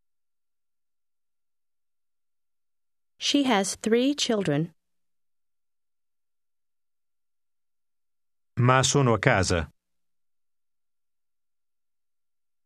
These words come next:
Speaker 1: But they're at home. They're at home.
Speaker 2: Suo marito è con lei.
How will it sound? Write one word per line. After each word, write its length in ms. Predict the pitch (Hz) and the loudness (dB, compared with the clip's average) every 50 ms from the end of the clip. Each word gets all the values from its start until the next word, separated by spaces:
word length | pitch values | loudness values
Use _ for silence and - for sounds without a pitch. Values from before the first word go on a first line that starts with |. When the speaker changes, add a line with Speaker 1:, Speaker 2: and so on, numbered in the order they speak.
| _ _ _ | _ _ _
Speaker 1:
But 240 | - 180 160 160 - | -2 -2 -2 -2 0
they're 220 | 208 226 262 254 | 0 2 2 2
at 100 | 190 175 | 0 0
home. 440 | 170 202 202 190 170 151 151 156 156 - _ _ _ _ _ _ _ _ _ _ _ _ _ _ _ _ _ _ _ _ _ _ _ _ _ _ _ _ _ _ _ _ _ _ _ _ _ _ _ _ _ _ _ _ _ _ _ _ _ _ _ _ _ _ _ _ _ _ _ _ _ _ | 0 0 0 0 0 0 -2 -4 -6 -10 _ _ _ _ _ _ _ _ _ _ _ _ _ _ _ _ _ _ _ _ _ _ _ _ _ _ _ _ _ _ _ _ _ _ _ _ _ _ _ _ _ _ _ _ _ _ _ _ _ _ _ _ _ _ _ _ _ _ _ _ _ _
They're 200 | - 202 208 202 | 0 2 2 2
at 120 | 190 180 175 | 2 0 0
home. 460 | 180 208 190 185 175 160 151 156 156 - _ _ _ _ _ _ _ _ _ _ _ _ _ _ _ _ _ _ _ _ _ _ _ _ _ _ _ _ _ _ _ _ _ _ _ _ _ _ _ _ _ _ _ _ _ _ _ _ _ _ _ _ _ _ _ _ _ _ _ - | 0 0 0 0 0 0 -2 -2 -6 -10 _ _ _ _ _ _ _ _ _ _ _ _ _ _ _ _ _ _ _ _ _ _ _ _ _ _ _ _ _ _ _ _ _ _ _ _ _ _ _ _ _ _ _ _ _ _ _ _ _ _ _ _ _ _ _ _ _ _ _ -8
Speaker 2:
Suo 240 | - - - 147 147 | -4 0 2 2 4
marito 400 | 143 143 147 185 185 131 - 110 | 4 4 4 2 0 0 0 0
è 60 | 104 | 0
con 200 | 101 - 113 104 | 2 2 2 2
lei. 360 | 98 95 87 82 82 80 78 | 2 2 2 2 0 -2 -4